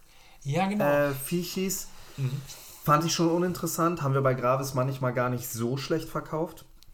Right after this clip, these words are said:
Speaker 2: Oh, dürfen wir sagen, wo wir, äh, arbeiten und oder gearbeitet haben? Im Zweifel ist es jetzt rausgepiept. Ähm, äh, ha-, haben wir mitunter da schon gar nicht, äh, so schlecht verkauft, aber ich seh's irgendwie nicht. Also,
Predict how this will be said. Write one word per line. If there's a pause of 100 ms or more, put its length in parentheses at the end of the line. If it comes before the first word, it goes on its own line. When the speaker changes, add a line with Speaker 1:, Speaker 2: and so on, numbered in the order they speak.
(240)
Speaker 2:
Oh,
dürfen
wir
sagen,
wo
wir,
äh,
arbeiten
und
oder
gearbeitet
haben?
Im
Zweifel
ist
es
jetzt
rausgepiept. (460)
Ähm, (1120)
äh,
ha-,
haben
wir
mitunter
da
schon
gar
nicht,
äh, (180)
so
schlecht
verkauft,
aber (520)
ich
seh's
irgendwie
nicht.
Also,